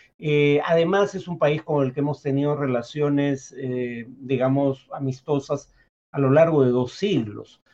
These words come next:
No es un país que haya sido rival del Perú en algún momento. Entonces, no habría ninguna razón por la cual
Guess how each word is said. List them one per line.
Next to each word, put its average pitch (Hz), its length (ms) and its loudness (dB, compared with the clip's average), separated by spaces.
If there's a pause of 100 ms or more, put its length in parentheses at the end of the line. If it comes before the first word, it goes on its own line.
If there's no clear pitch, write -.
(140)
No 151 180 -2
es 156 100 -4
un 170 140 -4
país 139 240 0
que 156 100 -4
haya 139 160 2
sido 143 240 0
rival 135 460 2
del 117 160 -4
Perú 135 280 0
en 127 80 0
algún 120 200 -2
momento. 131 680 0 (360)
Entonces, 160 340 -8
no 160 260 0
habría 202 280 2
ninguna 147 480 2
razón 123 360 -2
por 139 140 -2
la 131 160 -2
cual 139 560 2